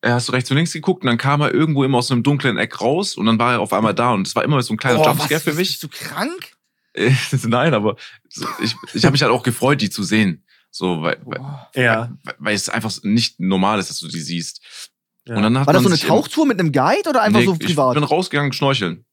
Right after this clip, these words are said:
Speaker 2: Ach so, einfach so
Speaker 1: Einfach.
Speaker 2: alleine?
Speaker 1: Ja.
Speaker 2: Sch-, ey, sch-, ey, warte mal ganz kurz. Ich schwimme mal kurz da hinten zu den Haien. So war das?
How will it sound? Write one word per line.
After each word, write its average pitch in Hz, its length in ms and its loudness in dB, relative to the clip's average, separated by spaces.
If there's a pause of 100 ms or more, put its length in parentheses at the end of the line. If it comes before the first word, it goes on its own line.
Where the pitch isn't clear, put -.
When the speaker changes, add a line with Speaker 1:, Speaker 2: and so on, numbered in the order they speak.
(420)
Speaker 2:
Ach 415 140 2
so, 415 280 6
einfach 330 200 0
so - 60 -2
Speaker 1:
Einfach. 277 100 2
Speaker 2:
alleine? 247 480 2 (240)
Speaker 1:
Ja. 117 160 2
Speaker 2:
Sch-, - 60 2
ey, 294 180 4
sch-, - 160 -6
ey, 277 160 4
warte 302 140 0
mal 277 100 0
ganz 254 160 -4
kurz. 247 120 -4 (200)
Ich 220 120 -2
schwimme 294 180 2
mal 269 80 2
kurz 262 180 -2
da 247 80 0
hinten 233 160 -2
zu 226 100 -12
den 196 160 -4
Haien. 185 380 0
So 226 160 -6
war 262 100 -2
das? - 240 -2